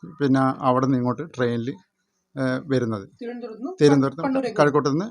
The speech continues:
Speaker 1: പിന്നെ തിരുവനന്തപുരത്ത് പിന്നെ പഴയങ്ങ-, പയ്യന്നൂരിലേക്കാണ് ടിക്കറ്റ് എടുത്ത് പഴയങ്ങാടിയാണ് ഇറങ്ങുന്നത്.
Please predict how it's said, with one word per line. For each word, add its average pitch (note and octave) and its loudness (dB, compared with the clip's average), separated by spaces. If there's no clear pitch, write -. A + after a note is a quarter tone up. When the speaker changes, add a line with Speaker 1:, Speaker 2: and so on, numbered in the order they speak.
Speaker 1:
പിന്നെ C#3+ 2
തിരുവനന്തപുരത്ത് C3+ 0
പിന്നെ C#3 2
പഴയങ്ങ-, D3 2
പയ്യന്നൂരിലേക്കാണ് C#3 2
ടിക്കറ്റ് B2 -2
എടുത്ത് A#2+ -6
പഴയങ്ങാടിയാണ് B2+ 0
ഇറങ്ങുന്നത്. C3+ -2